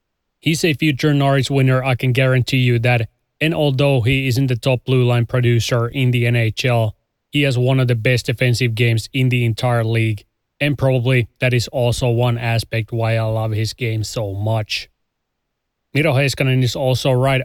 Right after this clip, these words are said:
on his heels, but currently McAvoy would be my pick if I had to choose one other than the obvious choice,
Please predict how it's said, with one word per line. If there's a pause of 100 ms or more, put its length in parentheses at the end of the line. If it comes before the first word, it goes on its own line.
on
his
heels,
but
currently
McAvoy
would
be
my
pick (320)
if
I
had
to
choose
one
other
than
the
obvious
choice,